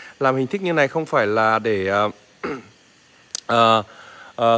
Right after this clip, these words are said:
kích cầu hay gì mà muốn khẳng định cho những người đầu tư mới để biết được cái giá trị đích thực của cây lan là người ta làm ăn, người ta không có thua, không có lỗ gì cả, mà người ta chấp nhận người ta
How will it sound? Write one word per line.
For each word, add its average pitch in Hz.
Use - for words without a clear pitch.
kích 190
cầu 131
hay 143
gì 135
mà 117
muốn 113
khẳng 104
định 117
cho 151
những 151
người 123
đầu 113
tư 147
mới 139
để 110
biết 160
được 143
cái 120
giá 120
trị -
đích 208
thực -
của 131
cây 135
lan 143
là 120
người 123
ta 139
làm 117
ăn, 123
người 117
ta 120
không 135
có 117
thua, 143
không 135
có 135
lỗ 143
gì 135
cả, -
mà 113
người 110
ta 131
chấp 180
nhận 165
người 120
ta 131